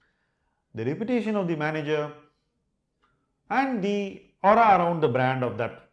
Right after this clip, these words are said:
product. Most often, a P M S is all about just one scheme. And that one scheme is believed to be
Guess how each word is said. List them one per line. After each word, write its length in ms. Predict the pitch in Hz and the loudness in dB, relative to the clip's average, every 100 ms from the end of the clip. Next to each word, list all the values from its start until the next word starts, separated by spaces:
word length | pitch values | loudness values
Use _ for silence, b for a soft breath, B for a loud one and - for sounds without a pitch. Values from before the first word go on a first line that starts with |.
| _ | _
product. 340 | 120 113 - - _ _ _ _ _ _ _ _ _ _ _ _ _ _ _ _ b b b - | -6 -6 -8 -18 _ _ _ _ _ _ _ _ _ _ _ _ _ _ _ _ b b b -6
Most 280 | 180 262 - | -2 -2 0
often, 260 | 277 320 302 | -2 -4 -8
a 60 | |
P 200 | - 226 | -6 -4
M 120 | 262 | -4
S 120 | 277 247 | -6 -8
is 100 | 196 | -2
all 160 | 202 | 0
about 300 | 220 190 147 | 0 -2 -2
just 200 | 139 139 | -4 -6
one 220 | 117 113 | -8 -8
scheme. 300 | 110 - 101 - _ _ _ _ _ _ _ _ _ _ _ _ _ _ _ _ _ - | -10 -14 -16 -16 _ _ _ _ _ _ _ _ _ _ _ _ _ _ _ _ _ -12
And 180 | 165 143 | -6 2
that 320 | 185 240 156 | 4 4 0
one 220 | 151 233 | 0 0
scheme 580 | 220 - 226 214 123 110 _ _ _ _ _ _ _ _ _ _ _ _ _ _ _ - | -2 -6 -2 0 -2 -8 _ _ _ _ _ _ _ _ _ _ _ _ _ _ _ -6
is 160 | 180 151 | -6 -2
believed 440 | 151 254 285 - | 0 4 2 2
to 80 | 208 | 0
be 500 | 180 214 214 - | 0 -2 -6 -12